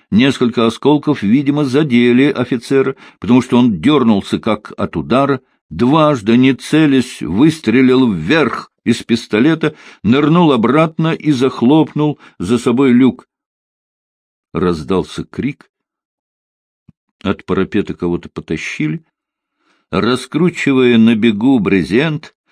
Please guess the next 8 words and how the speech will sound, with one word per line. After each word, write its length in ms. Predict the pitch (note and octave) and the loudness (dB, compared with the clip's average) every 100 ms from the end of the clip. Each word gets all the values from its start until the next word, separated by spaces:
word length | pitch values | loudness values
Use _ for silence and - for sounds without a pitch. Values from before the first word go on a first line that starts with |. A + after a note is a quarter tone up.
| _ - _ | _ -20 _
к 140 | - G2 | -6 -2
Б 160 | C3 | -2
Т 340 | B2+ C#3 D#3+ E3 | 0 2 2 2
Ру, 200 | D#3+ D#3+ | 2 2
из 240 | C3 B2 | 0 -2
которого 500 | C3 A2+ C3+ C#3 C3 | -4 0 2 2 2
стрелял 560 | B2 - G#2 B2 C3 B2+ | 0 -2 0 2 2 2
офицер, 720 | A2 A2 - D3 E3 D#3+ | 0 -2 -2 -2 -2 -6